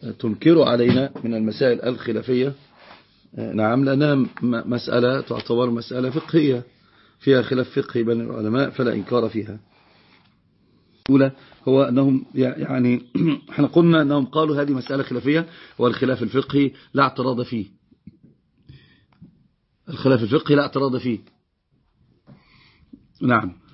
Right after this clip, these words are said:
ف <laughs> يا إبراهيم تريد تصلي خلف الملائكة ولا إيه؟ <laughs> الله المستعان. آم،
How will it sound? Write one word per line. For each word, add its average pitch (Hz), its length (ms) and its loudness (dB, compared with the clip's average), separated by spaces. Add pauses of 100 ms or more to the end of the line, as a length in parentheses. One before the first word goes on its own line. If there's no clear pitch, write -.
(240)
ف - 20 -6
<laughs> 131 60 4 (3750)
يا 147 160 6
إبراهيم 143 380 2
تريد 143 220 -4
تصلي 147 280 -6
خلف 131 220 -4
الملائكة 131 440 0
ولا 123 180 -2
إيه؟ - 100 -4 (760)
<laughs> - 1500 -12
الله 131 260 -2
المستعان. 107 640 -4 (560)
آم، 113 520 4